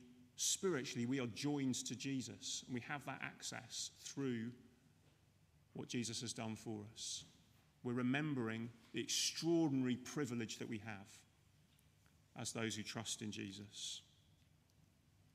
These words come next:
And so the author to the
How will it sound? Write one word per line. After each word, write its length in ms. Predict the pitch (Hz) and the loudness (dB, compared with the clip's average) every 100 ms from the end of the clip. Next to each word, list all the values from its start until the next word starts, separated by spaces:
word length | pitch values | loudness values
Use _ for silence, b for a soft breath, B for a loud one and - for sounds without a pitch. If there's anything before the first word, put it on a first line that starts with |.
| - - - - - - - - - | -20 -20 -20 -20 -20 -20 -20 -18 -6
And 120 | 135 113 | 0 4
so 440 | - 147 120 127 | 4 6 6 6
the 220 | 127 123 135 | 6 4 6
author 340 | 139 131 120 | 2 2 0
to 220 | 113 131 | 0 0
the 240 | 110 110 | 0 0